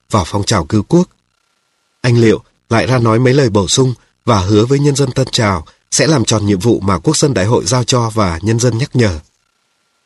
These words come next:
Sau đó, Bác Hồ lại ngồi xuống dựa vào cột đình và nói: Chúng ta trong Ủy ban Dân tộc Giải phóng và tất cả các đồng chí cách mạng hãy như lấy lời thề và hãy nhìn xem em bé này. Các cháu cùng tuổi với em bé này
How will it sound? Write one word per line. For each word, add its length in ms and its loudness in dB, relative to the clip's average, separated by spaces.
Sau 180 2
đó, 300 -2
Bác 160 -2
Hồ 180 2
lại 200 0
ngồi 200 0
xuống 220 -2
dựa 180 0
vào 160 -2
cột 180 -2
đình 220 0
và 120 -2
nói: 340 -4
Chúng 200 2
ta 360 -2
trong 180 0
Ủy 160 2
ban 180 0
Dân 140 -2
tộc 160 -2
Giải 160 -2
phóng 260 0
và 140 2
tất 260 -2
cả 260 0
các 140 0
đồng 120 2
chí 140 -2
cách 140 -2
mạng 220 0
hãy 140 0
như 140 4
lấy 160 4
lời 180 4
thề 300 0
và 160 2
hãy 160 0
nhìn 200 2
xem 340 -2
em 160 -2
bé 140 0
này. 320 -2
Các 160 -2
cháu 140 2
cùng 200 0
tuổi 220 2
với 220 0
em 160 -4
bé 100 -2
này 280 -2